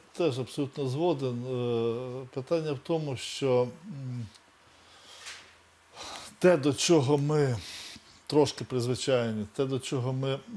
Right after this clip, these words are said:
знаємо, що, е, якщо ми звернемося до, за допомогою і трошки там дамо, там, якщо раніше,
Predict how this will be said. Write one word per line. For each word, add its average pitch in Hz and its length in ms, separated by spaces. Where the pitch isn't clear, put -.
знаємо, 127 640
що, 117 480
е, 139 40
якщо 123 300
ми 139 120
звернемося 135 720
до, 131 360
за 127 140
допомогою 139 800
і 139 80
трошки 139 680
там 123 340
дамо, 123 440
там, 104 260
якщо 117 260
раніше, 117 460